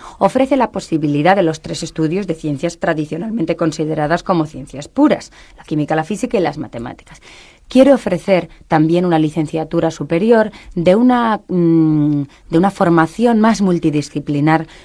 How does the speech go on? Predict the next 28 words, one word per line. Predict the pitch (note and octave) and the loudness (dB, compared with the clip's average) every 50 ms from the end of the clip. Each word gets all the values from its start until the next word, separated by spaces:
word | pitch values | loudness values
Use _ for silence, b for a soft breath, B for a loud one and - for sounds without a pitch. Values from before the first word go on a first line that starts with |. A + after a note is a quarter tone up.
| B B | B B
como | - - D#3+ D#3+ D3 D3 | -4 -2 0 0 0 0
puede | - D#3 D#3 D3+ D#3+ | 0 0 0 0 -2
ser | D#3 - - D#3 D#3+ D#3 E3 | -2 -2 -2 -2 -2 0 0
la | D#3+ D3+ | 0 -2
de | C#3+ C#3+ C#3+ C#3+ C#3+ | -2 -2 -4 -4 -4
la | D3+ D3 D3+ | -4 -4 -6
licenciatura | D3 - D3 C3 - C#3+ C#3 E3+ E3+ F3 | -6 -6 -8 -6 -6 -6 -4 0 0 2
de | E3 D3 | 2 0
Ciencias | - - D3+ C3+ - D3+ C#3+ - | 0 -4 -6 -6 -6 -8 -10 -10
Ambientales. | C#3 C#3 C3 C3+ A#2 A2 A2+ G#2+ G#2 - - - - | -10 -10 -8 -10 -10 -12 -12 -14 -14 -14 -18 -20 -20
Quizá | - - D3+ - C#3 | -16 -14 -12 -10 -8
es | C#3 D#3 | -8 -6
una | - D#3 D3 | -4 -4 -4
información | D3+ D3 D#3+ D#3+ D#3+ D#3+ D#3 - E3+ E3 E3 | -2 -2 -2 -2 -2 -4 -4 -4 -6 -4 -4
muy | E3 D#3 D#3+ D#3+ D#3+ D#3 | -2 0 0 2 2 2
de | D#3+ D#3+ | 0 0
primicia, | D#3 D#3 D#3 E3 G3+ C4 C4+ - - - - | -2 -2 -2 0 2 2 0 0 -2 -6 -6
que | - - - | -6 -8 -12
no | B2+ D3 | -12 -12
sé | D3+ D#3+ | -12 -10
si | - D#3+ | -6 -4
me | D#3 D#3 D3+ | -4 -4 -2
correspondería | - D#3+ D#3 D3+ D3 - D#3 D#3 D3+ D3+ D3+ D#3 D#3 D#3 D3+ | -2 -4 -4 -4 -6 -4 -4 -2 -2 -2 -2 -2 -2 -2 -2
a | |
mí | D#3 D#3 D#3 D3 | 0 -2 -2 -2
darla | D#3 D3+ D3+ D#3+ D#3 D#3 | -2 -4 -4 -2 0 0
o | E3 | 0
no, | F3+ F#3+ | 0 0